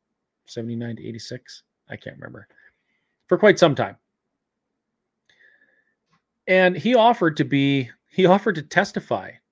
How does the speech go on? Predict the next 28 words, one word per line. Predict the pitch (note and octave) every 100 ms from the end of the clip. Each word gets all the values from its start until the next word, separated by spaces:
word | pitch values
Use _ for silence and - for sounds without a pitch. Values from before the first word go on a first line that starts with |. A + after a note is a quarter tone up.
| _ _ _ _ _ _ _ _ _ _ _ _
at | A#2 A#2+
my | C3+
trial | C#3 C#3+ A2+ F#2+ D#3 _ _ _ _ _ _
because, | A2+ G#2+ A2 G#2
as | C#3 A2 G#2 - _ _ A#2+ _
many | A2+ A2
of | A2
you | A#2
know, | A2 A2+
I | A#2
was | A2
arrested | G#2 A2 G#2+ A#2 A2
for | G#2+
protesting, | - A#2+ B2 A#2 - G#3 - _ _ _ _ _ _ _ -
uh, | G#2+ G#2 G#2 G#2
and | A#2+
I'm | A2 G#2+
being, | G#2+ A2 A2 G#2+
I'm | A2+ A2
still | - D3 B2
in | A#2+
court | D#3 G#3 A#2+ - _ _ _ _
because | A2 A#2 G#2+
I | A2
protested | - G#2+ G#2 G#2 - G#2+ G2+
the |
government's | G#2 G2+ G2+ G2
policy. | F#3 F#3+ - -